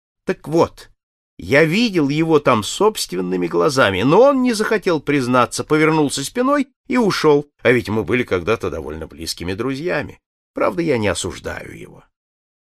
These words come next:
Очевидно, он живет там под чужим именем, но как он изменился, посидел, опустился, обрюзг. Когда я подошел к нему и сказал: «Здравствуй, Уинтертон, что ты здесь делаешь?»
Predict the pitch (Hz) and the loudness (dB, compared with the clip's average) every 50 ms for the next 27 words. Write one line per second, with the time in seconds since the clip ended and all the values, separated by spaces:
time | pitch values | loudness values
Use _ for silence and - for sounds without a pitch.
0 | _ _ _ _ _ - 190 - - 262 302 - 202 170 180 175 175 165 139 135 | _ _ _ _ _ -4 -2 0 0 2 2 2 2 2 2 2 2 2 2 2
1 | 175 180 185 180 - _ - 165 151 147 - - 151 - - - 170 170 160 185 | 4 4 4 4 2 _ 2 2 2 2 0 -4 -6 -4 -2 -2 0 2 2 2
2 | 180 185 208 220 165 98 87 87 80 78 87 107 120 139 151 147 143 143 131 _ | 2 4 2 2 2 2 0 -2 -4 -2 0 2 4 4 6 6 4 2 0 _
3 | _ _ - 175 170 - - 175 175 180 185 175 160 175 185 185 - - 180 - | _ _ -4 -4 -4 -4 -6 -6 -6 -4 -4 -6 -6 -6 -6 -4 -4 -2 -4 -4
4 | - - - - - - - _ _ _ - 170 165 - - 156 143 123 117 135 | -4 -8 -10 -14 -18 -20 -20 _ _ _ -4 -4 -4 -2 -4 -4 -4 -2 0 0
5 | 156 175 156 151 131 107 104 - - 143 123 - - - - 185 - 180 160 - | 2 2 2 0 0 -2 -2 -2 -4 -4 -4 -4 -8 -6 -4 -4 -4 -4 -4 -8
6 | - - 107 123 143 143 156 175 208 233 226 214 208 - - - - _ - _ | -8 -6 -4 -4 -2 0 0 0 0 -2 -4 -6 -12 -14 -16 -16 -16 _ -20 _
7 | _ _ _ _ _ _ _ _ - 160 151 127 147 143 135 123 151 135 143 135 | _ _ _ _ _ _ _ _ 2 2 4 6 6 6 6 4 2 0 0 2
8 | - 214 208 - 107 107 104 107 104 95 - 131 123 123 131 110 87 76 71 69 | 2 0 0 2 0 0 2 0 0 0 0 0 4 4 4 4 4 0 -4 -2
9 | 95 165 233 269 254 - - 311 302 285 269 247 160 107 - - - - - - | 0 2 4 4 2 0 -2 -2 -2 -2 -2 -2 -2 -4 -6 -6 -10 -12 -12 -12
10 | - _ - - - 170 - - 175 180 202 240 240 226 294 269 226 127 92 67 | -16 _ -8 0 0 0 2 2 -2 0 0 -2 -2 0 2 2 2 2 0 -4
11 | - - - | -8 -10 -12